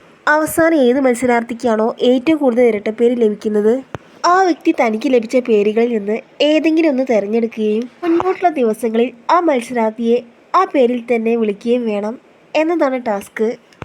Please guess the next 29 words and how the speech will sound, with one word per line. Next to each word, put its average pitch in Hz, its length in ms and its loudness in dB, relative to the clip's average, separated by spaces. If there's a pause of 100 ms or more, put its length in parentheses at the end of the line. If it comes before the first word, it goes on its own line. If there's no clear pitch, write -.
(340)
ഓരോ 370 340 4
മത്സരാർത്ഥിയും 302 800 0
താങ്കൾ 220 320 0
തിരഞ്ഞെടുത്ത 226 580 -2
ഓരോരുത്തർക്കും 214 800 0 (120)
ഇരട്ടപ്പേരും 311 640 2
ഓമനപ്പേരും 226 680 0
നൽകി. 220 480 -2 (560)
എന്നാൽ 349 360 0
അക്ബർ 277 360 0
വിളിച്ചത് 247 400 0
രേണുവിനെയായിരുന്നു. 226 1080 2 (480)
രേണുവിനെ 339 460 2
സെപ്റ്റിക് 254 520 -6
ടാങ്ക് 240 260 -4
എന്ന് 226 180 -2
അക്ബർ 220 340 -6
വിളിച്ചു. 214 480 -6 (320)
"എനിക്ക് 370 260 0
കുറേ 285 200 4
കാര്യങ്ങൾ 220 500 0
രേണുവിൽ 220 420 2
നിന്ന് 226 200 -2
ഫീൽ 226 280 -2
ചെയ്തു, 220 500 2 (260)
അതുകൊണ്ട് 349 460 0
രേണു 240 340 0
ഒരു 254 100 -2
വേസ്റ്റാണ്, 214 760 -4